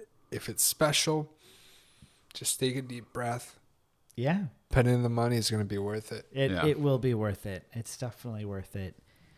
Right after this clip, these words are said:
Speaker 2: Yeah, you know, Japan is full of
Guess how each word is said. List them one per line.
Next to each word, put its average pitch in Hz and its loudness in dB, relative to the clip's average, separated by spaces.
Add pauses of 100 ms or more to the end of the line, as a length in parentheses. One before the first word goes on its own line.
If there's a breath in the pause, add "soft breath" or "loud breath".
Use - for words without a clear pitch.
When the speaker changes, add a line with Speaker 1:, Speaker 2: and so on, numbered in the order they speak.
(420)
Speaker 2:
Yeah, 139 6
you 170 4
know, 156 8
Japan 185 4
is 135 2
full 143 2
of 117 -4